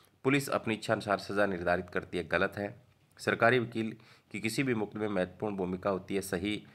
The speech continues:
न्यायालय सभी पक्षों को सुने बिना ही फैसला दे, देता है, गलत।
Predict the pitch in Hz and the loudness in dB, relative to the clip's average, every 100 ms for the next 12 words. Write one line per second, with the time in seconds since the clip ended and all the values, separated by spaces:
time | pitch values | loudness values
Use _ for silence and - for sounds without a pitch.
0 | - - - 98 113 120 117 107 117 107 | -20 -20 0 6 8 8 4 2 0 -2
1 | - 117 104 - 98 104 92 98 101 101 | -2 -4 -4 -2 -2 0 0 0 0 -2
2 | 98 - 101 95 95 95 - - _ 87 | -8 -6 -2 0 0 -2 -6 -20 _ -4
3 | 95 92 95 95 90 98 101 | 0 2 2 2 2 2 2